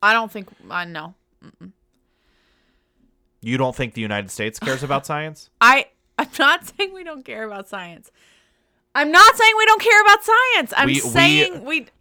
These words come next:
Speaker 2: Do you understand that we bring in really bright people from China and India and,
Speaker 1: That's not,
Speaker 2: and
Speaker 1: none of
Speaker 2: mass
Speaker 1: these things are my
Speaker 2: to
Speaker 1: point.
Speaker 2: fill
Speaker 1: My point is
Speaker 2: Ivy
Speaker 1: you
Speaker 2: League
Speaker 1: asked me
Speaker 2: schools
Speaker 1: how I
Speaker 2: every
Speaker 1: feel
Speaker 2: single
Speaker 1: about
Speaker 2: year?
Speaker 1: a wormhole to another planet that had buttons in it.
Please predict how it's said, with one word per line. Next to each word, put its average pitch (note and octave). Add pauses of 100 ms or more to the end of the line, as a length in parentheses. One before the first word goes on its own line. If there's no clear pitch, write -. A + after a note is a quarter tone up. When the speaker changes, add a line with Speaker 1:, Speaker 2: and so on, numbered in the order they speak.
Speaker 2:
Do A#2+
you D#3
understand E3
that D3+
we C3+
bring B2
in C3
really B2
bright A2+
people A#2
from A2
China G#2+
and G2+
India G#2+
and, A3
Speaker 1:
That's C4
not, B3+
Speaker 2:
and A3+
Speaker 1:
none C4+
of -
Speaker 2:
mass -
Speaker 1:
these F4+
things D4
are C#4
my A#3+
Speaker 2:
to D3+
Speaker 1:
point. -
Speaker 2:
fill A#2
Speaker 1:
My B3+
point E4+
is -
Speaker 2:
Ivy A3
Speaker 1:
you A3+
Speaker 2:
League A3+
Speaker 1:
asked D4
me -
Speaker 2:
schools -
Speaker 1:
how F#4+
I F#4
Speaker 2:
every -
Speaker 1:
feel C#4
Speaker 2:
single A#3+
Speaker 1:
about G3
Speaker 2:
year? G#3
Speaker 1:
a G3+
wormhole F4 (240)
to B3+
another B3
planet C#4+
that B3
had A3+
buttons F#3
in E3
it. D3+